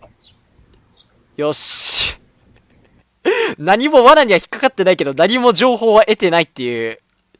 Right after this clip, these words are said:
まあ、一番なんか、間抜けなパターンですけど。はい。これで一番最初のエンディング迎えられるらしい。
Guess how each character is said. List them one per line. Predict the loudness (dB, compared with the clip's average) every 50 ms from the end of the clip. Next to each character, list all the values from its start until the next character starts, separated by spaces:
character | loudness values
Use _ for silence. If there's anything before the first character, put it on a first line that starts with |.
| _ _ _ _
ま | -4 -4
あ、 |
一 | -4 -4 -6 -8 -6 0
番 | 2 4 4 4 2
な | 0
ん | -4 -6
か、 | -6 -8 -8 -6 -6 -8 -10 _ _ _ _
間 | -8 -6 -4 -4
抜 | -4 -6
け | -6 -4 -4
な | -4 -4
パ | -4 -6 -6
タ | -6 -6
ー |
ン | -8
で | -8 -16
す | -20 -20
け | -20 -20
ど。 | -20 -20 _ _ _ _ _ _ _ _ _ _ _ _ _ _ _ _
は | -4 -2 -2 -2 -2
い。 | -4 _ _ _ _ _ _ _ _ _ _ _ _ _ _ _ _ _ _ _ _ _ _
こ | -8 -6 -4
れ | -2
で | -2 -2
一 | -2 -4 -6 -8
番 | -8 -6
最 | -6 -8
初 | -8 -8
の | -8
エ | -8
ン | -8
デ | -8
ィ | -8 -8
ン | -8
グ | -6
迎 | -4 -4
え | -4
ら | -4 -4
れ | -6 -6
る | -6 -8
ら | -10 -10
し | -12 -16
い。 | -20